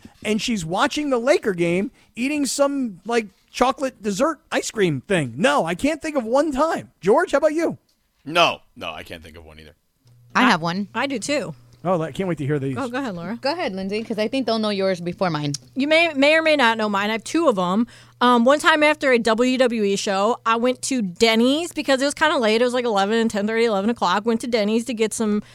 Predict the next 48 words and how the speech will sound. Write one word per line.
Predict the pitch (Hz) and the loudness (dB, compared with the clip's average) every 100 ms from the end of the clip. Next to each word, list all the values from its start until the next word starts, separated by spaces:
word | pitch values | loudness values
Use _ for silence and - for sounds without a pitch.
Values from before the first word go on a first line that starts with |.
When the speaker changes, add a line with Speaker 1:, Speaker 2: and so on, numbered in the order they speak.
| - - | -20 0
Speaker 4:
breakfast | 269 254 254 - | 0 2 -2 -2
food | 247 233 | -2 0
late | 220 202 | 2 2
at | 202 | 0
night, | 196 190 220 240 | 0 -2 -2 -2
and | 240 226 233 | -2 -2 0
in | 240 240 | 2 4
walked, | 233 226 220 - - - | 4 4 2 -2 -4 2
uh, | 233 | 2
Kevin | 214 247 233 220 | 2 2 4 4
Owens, | 202 214 302 392 - - - _ | 4 2 0 -2 -6 -10 -16 _
who | - 254 | 2 6
was | 233 220 | 8 6
a | 220 | 4
Speaker 1:
Mm. | 147 | 2
Speaker 4:
pretty | 247 | 0
famous | 240 226 196 226 | 0 0 0 -2
W | 226 208 | -2 -2
W | 208 196 196 | -2 -2 -2
E | |
wrestler, | 190 180 - 240 262 294 - - - | -4 -6 -4 -2 -2 -2 -10 -12 0
and | 254 247 240 | 2 4 2
also, | 247 240 262 254 247 240 | 0 -2 0 2 2 2
uh, | 233 220 214 | 0 0 -2
who's | 226 240 | -4 -6
the | 240 | -4
other | 233 | -4
one? | 240 247 233 | -2 0 0
Mike | 220 240 240 | 2 2 4
the | |
Miz, | 233 277 175 - - | 4 2 0 -6 -10
you | - | -6
know, | 185 180 | -4 -4
Miz. | 202 214 | -2 0
Speaker 3:
Oh, | 277 196 | 0 0
Speaker 1:
Yeah. | 180 117 - - | 0 -2 -8 -6
Speaker 3:
yeah. | |
Speaker 4:
So, | 208 277 - | 2 2 4
I, | 262 262 | 4 2
I | 247 | 2
mean, | 233 220 | 4 4
they | 262 | 4
were | |
just | 339 - | 2 0
hanging | 208 254 | 0 2
out | 269 | 4
at | 262 | 4
Denny's. | 302 247 | 4 4